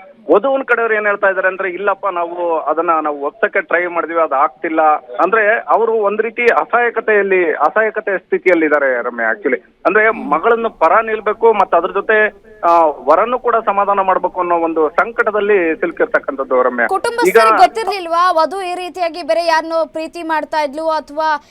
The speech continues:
Speaker 2: ಯಾವ ವಿಚಾರಗಳು ಕೂಡ ಗೊತ್ತಿರ್ಲಿಲ್ವಾ? ಅಂದ್ರೆ ನೆನ್ನೆ ರಿಸ-, ರಿಸೆಪ್ಷನ್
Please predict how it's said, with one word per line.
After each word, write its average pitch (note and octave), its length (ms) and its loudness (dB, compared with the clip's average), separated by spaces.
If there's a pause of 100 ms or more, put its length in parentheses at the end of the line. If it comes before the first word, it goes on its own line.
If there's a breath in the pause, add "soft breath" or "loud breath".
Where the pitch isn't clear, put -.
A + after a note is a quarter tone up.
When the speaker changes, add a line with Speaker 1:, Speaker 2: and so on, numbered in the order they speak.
(120)
Speaker 2:
ಯಾವ D4+ 320 6
ವಿಚಾರಗಳು F4 520 0
ಕೂಡ E4 240 -4
ಗೊತ್ತಿರ್ಲಿಲ್ವಾ? D#4 880 -2
ಅಂದ್ರೆ E4+ 180 -6
ನೆನ್ನೆ D#4 300 0
ರಿಸ-, D4 320 -2
ರಿಸೆಪ್ಷನ್ D4+ 520 -4